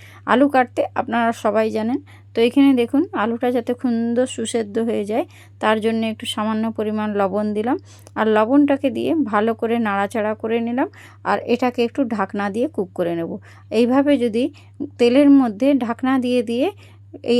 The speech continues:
আলুটাকে ভাজা হয়, আলুটা কিন্তু এখানে নাইনটি ফাইভ পার্সেন্ট সেদ্ধ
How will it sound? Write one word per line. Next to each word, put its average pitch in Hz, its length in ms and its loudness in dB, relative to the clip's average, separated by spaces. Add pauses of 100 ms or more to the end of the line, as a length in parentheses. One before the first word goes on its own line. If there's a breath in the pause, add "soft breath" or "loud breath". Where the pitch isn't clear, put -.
(120)
আলুটাকে 233 400 0 (120)
ভাজা 208 280 0
হয়, 240 140 0 (140)
আলুটা 226 260 -2 (100)
কিন্তু 233 240 -4 (120)
এখানে 226 280 -4 (420 soft breath)
নাইনটি 233 360 0
ফাইভ 208 180 0 (100)
পার্সেন্ট 285 340 -2 (120)
সেদ্ধ 196 220 -4